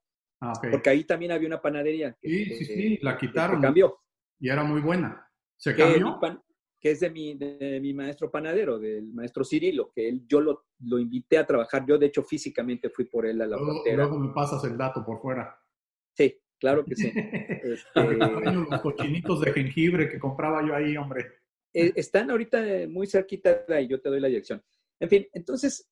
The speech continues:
Speaker 2: eh, eh, fue mi primer negocio a una cuadra de ahí de donde conoces, en la calle dieciocho, siete cero siete, eh, Eighteenth Street, eh, ahí en Plano. Ahí empecé. Pero ¿cómo vino esta idea? Yo un día por ahí fui al este de Dallas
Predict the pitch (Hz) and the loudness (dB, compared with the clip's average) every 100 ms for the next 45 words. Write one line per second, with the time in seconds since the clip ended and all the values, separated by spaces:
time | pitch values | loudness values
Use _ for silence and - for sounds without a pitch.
0 | - 196 185 165 143 123 - _ _ _ | -4 -4 -2 -6 -6 -8 -14 _ _ _
1 | _ _ - 185 - - 185 196 170 165 | _ _ -4 -2 2 4 4 4 4 2
2 | 165 156 139 139 165 196 - 131 156 147 | 2 4 4 4 0 0 -4 -4 -4 -4
3 | - 147 143 147 147 131 113 107 117 123 | 4 4 6 2 2 2 2 -2 -4 -6
4 | - - _ 110 107 143 - 113 113 123 | -8 -20 _ -20 -12 -10 -10 -16 -8 -2
5 | 127 113 110 - 107 - 107 - 127 - | 0 0 -4 -8 -6 -6 -2 0 0 -2
6 | - 120 117 120 113 - - _ _ _ | 0 0 0 -2 -2 -6 -8 _ _ _
7 | _ 120 110 110 135 135 - 139 117 - | _ -4 -2 0 2 0 -2 -4 -4 -4
8 | - 131 - - 120 110 113 113 123 113 | -2 -2 -4 -10 -4 -2 -2 2 2 2
9 | 196 - _ - 117 139 139 175 - - | 0 -6 _ 2 4 4 4 2 2 0
10 | _ _ _ _ _ _ _ _ - _ | _ _ _ _ _ _ _ _ -16 _
11 | 180 190 208 220 262 185 180 196 208 196 | 4 6 4 4 2 0 -4 -2 2 2
12 | 185 - _ 185 175 180 120 - - 139 | 0 -4 _ -4 -2 -2 -4 -10 -14 -14
13 | 143 247 - - 214 175 165 156 151 139 | -6 -6 -4 -6 -4 -4 -2 -2 0 2
14 | 120 120 127 - 123 123 120 - 113 135 | 2 2 0 0 0 2 0 -6 -12 -10
15 | 127 - - 127 113 110 117 139 - | -6 -2 6 8 8 6 4 0 -6